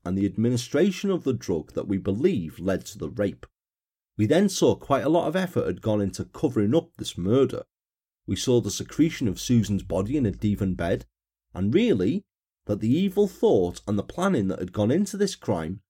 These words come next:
told us everything we needed to know about both Stephen and Julie.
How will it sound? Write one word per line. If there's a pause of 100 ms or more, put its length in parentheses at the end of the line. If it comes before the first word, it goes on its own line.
(220)
told
us (100)
everything
we
needed
to
know
about
both
Stephen
and
Julie.